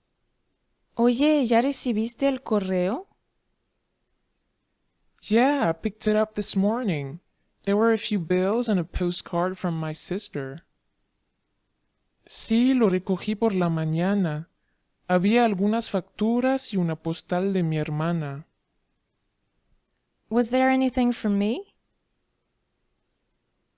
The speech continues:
Speaker 1: ¿Había algo para mí?
Speaker 2: I don't remember. Let me check.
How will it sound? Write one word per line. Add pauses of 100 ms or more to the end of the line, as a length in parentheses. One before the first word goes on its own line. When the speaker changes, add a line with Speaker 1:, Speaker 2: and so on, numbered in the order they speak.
(140)
Speaker 1:
¿Había
algo
para
mí? (3000)
Speaker 2:
I
don't
remember. (160)
Let
me
check.